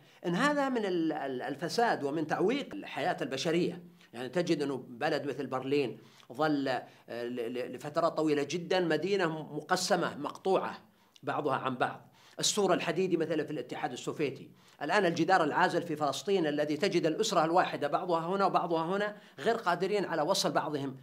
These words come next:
وبعض. ما لم تكن ال-، ال-، القيود، آه، ضرورة شرعية أو مصلحة واضحة لا شك فيها، يبقى أن ما سوى ذلك فهو من ال-، الفساد في الأرض.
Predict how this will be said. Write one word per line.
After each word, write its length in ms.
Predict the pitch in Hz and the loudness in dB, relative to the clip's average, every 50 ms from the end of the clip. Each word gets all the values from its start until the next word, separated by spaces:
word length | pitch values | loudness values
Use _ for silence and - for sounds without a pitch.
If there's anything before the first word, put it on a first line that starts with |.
| - - - | -20 -20 -18
وبعض. 260 | 135 113 117 110 - - | -12 -10 -10 -10 -10 -4
ما 200 | - 160 214 247 | 0 2 2 4
لم 240 | 240 240 226 214 - - - - - - _ _ _ | 2 2 0 -2 -6 -10 -16 -20 -20 -20 _ _ _
تكن 440 | - 202 202 - - 170 139 117 - - - - - - - - - | -6 -6 -4 -2 0 0 0 0 -4 -10 -16 -20 -20 -20 -20 -16 -12
ال-، 180 | 131 127 123 120 | -10 -8 -6 -6
ال-، 440 | 113 107 107 101 - - 120 113 110 | -4 -4 -4 -4 -6 -8 -8 -8 -8
القيود، 640 | - 107 - - 156 160 170 180 165 135 - - - - - - _ _ _ _ _ - | -8 -8 0 2 6 8 8 8 8 6 4 -2 -10 -16 -20 -20 _ _ _ _ _ -12
آه، 160 | - 110 110 | -8 -6 -6
ضرورة 420 | 117 117 139 151 180 185 180 147 - | -2 0 2 4 6 6 6 4 2
شرعية 580 | - - 139 117 113 143 139 131 120 117 - - - _ _ _ _ - - 131 | 0 -2 -4 -4 -2 -4 -2 -4 -4 -6 -8 -14 -20 _ _ _ _ -14 -8 -6
أو 100 | 135 135 | -4 2
مصلحة 560 | 143 175 175 175 185 160 - - 139 127 113 | 2 2 2 4 2 0 0 0 0 -2 2
واضحة 440 | 135 156 156 143 139 131 - 135 127 | 4 4 4 4 4 0 -4 -4 -6
لا 100 | 127 151 | -6 -4
شك 280 | - 185 170 180 165 | -6 -6 -6 -6 -6
فيها، 360 | 147 151 139 120 117 123 160 - - - - - | -6 -6 -4 -6 -6 -6 -10 -14 -18 -20 -16 -2
يبقى 380 | 185 233 247 247 - 226 - - | 0 0 0 2 0 -2 -2 0
أن 140 | 208 180 190 | 0 2 4
ما 120 | 233 254 | 4 2
سوى 240 | 240 247 247 226 220 | 2 2 0 -2 0
ذلك 260 | 220 247 233 202 202 | 2 0 0 -2 0
فهو 180 | - 247 226 214 | 2 2 2 4
من 140 | 214 220 208 | 4 2 2
ال-، 240 | 202 196 180 160 | 2 0 -2 -4
الفساد 560 | - - 151 135 - 175 170 - 247 277 254 - | -4 -4 -4 -4 -4 -4 -2 -2 -2 -2 -4 -4
في 100 | - 196 | -6 -6
الأرض. 260 | 196 180 226 - | -2 -2 -2 -2